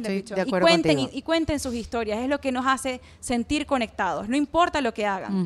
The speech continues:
Speaker 1: Ujú.
Speaker 2: Hay un ser humano siempre que está del otro lado, que puede inspirarse, que puede verse reflejado y que va a llevar lo que ustedes han empezado a otro nivel.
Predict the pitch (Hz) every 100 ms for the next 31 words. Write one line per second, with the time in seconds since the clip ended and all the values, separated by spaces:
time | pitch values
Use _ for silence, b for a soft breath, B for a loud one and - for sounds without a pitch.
0 | 175 196 294 311 320 302 285 302 294 -
1 | 311 302 240 220 247 262 269 262 285 285
2 | 294 302 b b - 208 254 277 240 269
3 | 269 277 277 247 220 247 254 254 254 247
4 | 226 220 269 277 285 294 B B B -
5 | 254 254 240 214 269 370 311 254 233 220
6 | 220 269 294 285 277 269 294 294 302 294
7 | - 214 226 247 240 202 170 -